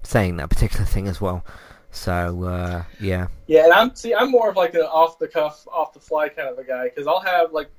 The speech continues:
Speaker 2: for this, I'll have the articles up, which I'll know about, but I won't really have, like, specific things to hit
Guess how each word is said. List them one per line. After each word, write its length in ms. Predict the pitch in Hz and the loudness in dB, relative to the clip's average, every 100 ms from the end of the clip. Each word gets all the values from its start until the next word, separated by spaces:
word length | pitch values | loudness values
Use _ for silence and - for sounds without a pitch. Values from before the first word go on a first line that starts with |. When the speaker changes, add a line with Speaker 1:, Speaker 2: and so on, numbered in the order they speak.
| - | -18
Speaker 2:
for 160 | - 156 | -8 -2
this, 240 | 170 170 | 0 0
I'll 160 | 165 170 | 2 2
have 160 | 175 160 | 2 -2
the 100 | 147 | -2
articles 420 | 156 160 135 127 | -6 -6 -10 -4
up, 280 | 151 - _ _ _ _ _ - | -4 -4 _ _ _ _ _ -12
which 220 | 151 160 | -2 0
I'll 100 | 151 | 0
know 460 | 151 151 147 139 - | -2 -2 -4 -8 -10
about, 380 | - 143 135 135 | -2 0 0 -2
but 100 | 143 | -2
I 60 | 139 | -4
won't 260 | 147 147 | -4 -8
really 220 | 151 143 139 | -6 -6 -4
have, 260 | 147 131 | -2 -2
like, 120 | 127 | -2
specific 440 | - 139 147 135 - | -4 -8 -4 -4 -2
things 220 | 135 131 | -4 -2
to 120 | 131 | -2
hit 380 | - 147 127 | 4 6 6